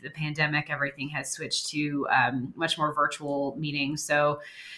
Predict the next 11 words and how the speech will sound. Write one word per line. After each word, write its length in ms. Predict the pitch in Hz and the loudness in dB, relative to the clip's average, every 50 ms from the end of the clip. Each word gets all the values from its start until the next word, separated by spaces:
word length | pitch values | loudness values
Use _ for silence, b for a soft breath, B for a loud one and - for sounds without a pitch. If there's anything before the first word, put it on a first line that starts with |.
| B B B - | B B B 6
um, 480 | 156 151 143 135 139 135 135 131 131 - | 8 10 10 10 10 8 6 4 4 6
I'm 360 | 165 175 170 165 165 160 160 - - | 6 6 6 6 4 4 4 6 8
in 180 | 196 202 202 | 10 10 12
and 160 | 202 190 190 | 12 12 12
out 320 | 185 175 175 180 180 - - | 12 12 12 12 10 10 8
with 240 | 175 170 170 - - | 6 4 4 4 6
different 320 | 196 190 - 202 - - | 6 6 6 4 2 4
clients, 720 | - 190 185 180 180 185 180 180 - 170 - - - - | 8 10 10 12 12 10 10 8 8 4 2 0 0 2
which 300 | 180 185 180 180 - - | 4 4 4 4 2 -2
could 180 | - - 180 - | -2 -4 -2 -2
span, 840 | - - - 180 175 170 170 170 170 170 170 170 165 170 170 165 | -2 2 4 6 8 10 10 10 8 8 6 2 0 0 0 -2